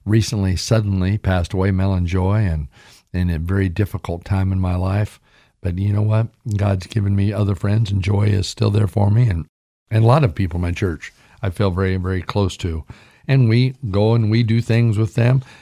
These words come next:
but we need people to bounce things off of.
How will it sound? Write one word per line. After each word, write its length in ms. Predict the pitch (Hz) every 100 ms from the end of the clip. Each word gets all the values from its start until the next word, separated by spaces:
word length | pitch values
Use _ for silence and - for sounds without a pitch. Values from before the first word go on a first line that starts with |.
| _ -
but 80 |
we 280 | 180 302 254
need 540 | 127 123 143 123 95 _ - -
people 380 | 123 117 92 85
to 180 | 107
bounce 440 | 87 90 104 110 -
things 320 | 101 92 87
off 300 | 85 90 -
of. 300 | 67 64 _